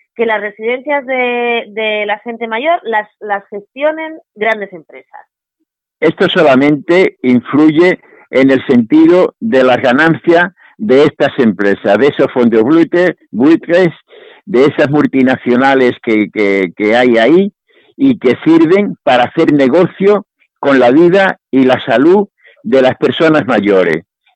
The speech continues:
Speaker 2: Marea de Pensionistas estamos en contra de este tipo de residencias privadas y entendemos que lo que tendría que hacer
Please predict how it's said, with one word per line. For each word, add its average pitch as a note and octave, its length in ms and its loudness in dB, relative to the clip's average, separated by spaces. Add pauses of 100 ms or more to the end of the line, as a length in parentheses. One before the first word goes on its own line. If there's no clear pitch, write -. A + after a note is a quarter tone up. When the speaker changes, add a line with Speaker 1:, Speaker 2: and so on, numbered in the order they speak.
Speaker 2:
Marea C3 500 2
de E3+ 120 0
Pensionistas D#3+ 760 0 (180)
estamos D#3 640 -2
en C3 180 0
contra C3 460 0
de D#3 80 0
este C#3 260 -2
tipo A#2 480 -2 (260)
de B2 200 -2
residencias B2+ 720 -2
privadas C3 560 2 (360)
y C3+ 160 2
entendemos C#3+ 840 2 (640)
que C#3 180 2
lo B2+ 140 2
que A#2 120 0
tendría A#2+ 300 0
que F3 100 -2
hacer E3 400 -2